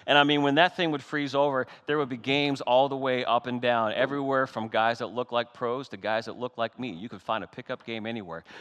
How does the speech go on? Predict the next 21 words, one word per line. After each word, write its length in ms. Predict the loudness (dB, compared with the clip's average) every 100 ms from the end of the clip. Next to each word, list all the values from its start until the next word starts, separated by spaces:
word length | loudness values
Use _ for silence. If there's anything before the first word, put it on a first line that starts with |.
| -6
The 80 | -6
ponds 440 | 6 6 8 2
around 340 | 0 0 0
us, 100 | -6
they 140 | -4 -2
were 100 | -2
the 80 | -10
first 340 | -6 -6 -6
to 60 | -14
freeze 300 | -12 -14 -12
because 280 | -12 -10
they 120 | -8 -8
were 140 | -8
still 340 | -10 -4 -2
waters, 380 | 2 2 0 -6 -14 -20 -6
and 120 | 0 2
we 100 | 0
would 140 | -2
go 200 | 0 2
on 200 | 4 4
it. 100 | 2